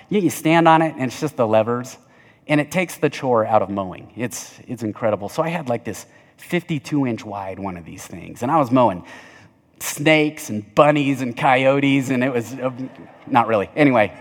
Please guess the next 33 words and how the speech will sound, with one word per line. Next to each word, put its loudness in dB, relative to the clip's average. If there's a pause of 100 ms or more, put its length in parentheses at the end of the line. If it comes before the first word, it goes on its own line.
(200)
snakes, 0
okay. 0 (680)
And 4 (160)
one 0
day 4
it -2
broke 2
down. -6 (800)
And 4
I -2
tried 4
to -2
get 4
a 6
hold 2
of, 2
like, 0
Chatfield 0
Time 2
Rentals 4
and -2
Ace, 2
and -6
they -8
were -6
closed. -12 (1500)
<sighs> -10 (480)
So -4
I 4
had 2
one 2 (240)
other -2 (160)
mower. -8